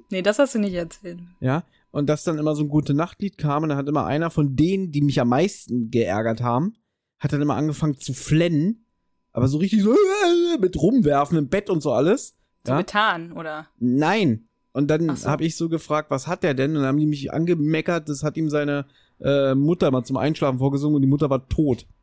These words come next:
Speaker 2: Ja?
Speaker 1: Ach du, <laughs> ach du Scheiße. <laughs> Das hab ich jetzt, hab ich jetzt nicht kommen sehen. <laughs> Mit dem
Speaker 2: Ja.
Speaker 1: die Mutter war tot.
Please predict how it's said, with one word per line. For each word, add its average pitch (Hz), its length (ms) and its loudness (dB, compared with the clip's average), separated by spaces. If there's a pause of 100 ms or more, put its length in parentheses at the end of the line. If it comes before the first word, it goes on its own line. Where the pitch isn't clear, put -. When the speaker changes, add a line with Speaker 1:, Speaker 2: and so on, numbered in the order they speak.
(340)
Speaker 2:
Ja? 131 240 -2
Speaker 1:
Ach - 120 -16
du, 214 100 -4 (180)
<laughs> - 160 -8
ach - 240 -8
du 240 180 -6
Scheiße. - 680 -4
<laughs> - 40 -20 (960)
Das - 220 2
hab - 160 6
ich - 60 -20
jetzt, 339 140 2 (120)
hab - 280 -6
ich 359 60 2
jetzt 311 140 2
nicht 311 180 -2
kommen 302 240 2
sehen. 262 260 2
<laughs> - 640 -2
Mit - 280 0
dem - 80 2
Speaker 2:
Ja. - 60 -10
Speaker 1:
die - 140 -2
Mutter - 440 -8
war 311 580 -8 (200)
tot. 254 100 -2